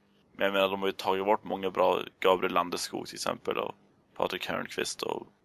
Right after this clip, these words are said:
Backlund och sådär, så att jag menar, det är ganska bra spelare som fått gå,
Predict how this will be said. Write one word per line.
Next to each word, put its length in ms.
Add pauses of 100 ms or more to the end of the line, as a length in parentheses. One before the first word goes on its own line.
(220)
Backlund 420
och 60
sådär, 240
så 160
att 100
jag 60
menar, 140
det 80
är 40
ganska 300 (400)
bra 220
spelare 380
som 160
fått 280
gå, 280